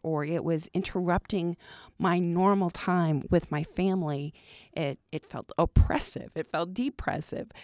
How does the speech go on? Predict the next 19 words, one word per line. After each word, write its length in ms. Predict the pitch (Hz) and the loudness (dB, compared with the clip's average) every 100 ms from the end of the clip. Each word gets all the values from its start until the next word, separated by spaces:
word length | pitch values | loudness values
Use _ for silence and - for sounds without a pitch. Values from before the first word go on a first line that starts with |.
| - - | -20 -8
I, 120 | - - | -6 -2
I 100 | 175 | -2
couldn't 480 | - - 233 226 - | -2 -6 -2 -2 -4
shake 600 | - - - - 151 - | -8 -8 -6 -6 -6 -6
this 200 | - 165 | -4 -4
feeling 360 | - 175 165 160 | -2 -2 0 -2
of 140 | - 151 | -4 -4
an-, 140 | 139 - | -6 -6
anxiety. 800 | 147 160 - 147 160 160 160 156 - - - - _ | -4 -4 -2 -2 -2 -2 -4 -6 -12 -20 -20 -20 _
It 160 | 196 208 | 0 2
was 200 | 202 180 | 4 2
reoccurring. 880 | 165 165 185 202 220 - 147 151 143 | -2 0 2 2 0 -4 -2 -2 -2
It 40 | 143 | -2
was 140 | 156 | -4
problematic 840 | - - - 170 233 220 180 175 180 | -4 -4 0 2 2 2 2 0 0
in 40 | |
my 120 | 165 | 0
daily 340 | 143 147 156 160 | 2 2 2 2
life. 260 | 143 143 | 2 -2